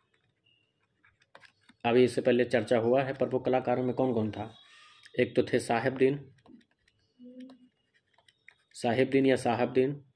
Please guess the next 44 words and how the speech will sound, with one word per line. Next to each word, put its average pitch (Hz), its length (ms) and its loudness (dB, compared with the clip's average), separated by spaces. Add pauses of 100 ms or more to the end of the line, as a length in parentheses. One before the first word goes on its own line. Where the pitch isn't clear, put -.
(1080)
ठीक - 140 0
है। - 260 0 (420)
एक 165 140 2
तो 233 60 6
बड़ी 214 140 6
समस्या 175 380 2
ये 170 180 8
है 120 100 0
ना 123 160 2 (1300)
कि 170 60 -6 (100)
इंडियन 208 500 8 (400)
आर्ट 180 200 2
हिस्ट्री 180 300 4
में 185 140 6
अगर 170 140 8 (640)
कोई 220 180 10
भी 180 100 6
किसी 185 280 4
के 180 120 8
बारे 151 240 8
में 151 180 8
पढ़ोगे 127 280 4
ना, 170 100 4
तो 208 100 0
बहुत 165 180 4
ज़्यादा 165 260 6
डिटेल 151 320 6
मिलता 123 260 4
भी 151 100 8
नहीं 170 220 6
है। 208 60 2 (920)
किताबों 170 380 6
में 190 80 8
अगर 180 140 8
मिलता 160 300 6
है, 147 120 8
तो 147 140 0
वो 127 400 4
झोल 131 240 6
मोल 156 180 8
टाइप 156 180 6
का 160 60 4
दिखता 151 260 2
है, 175 160 -6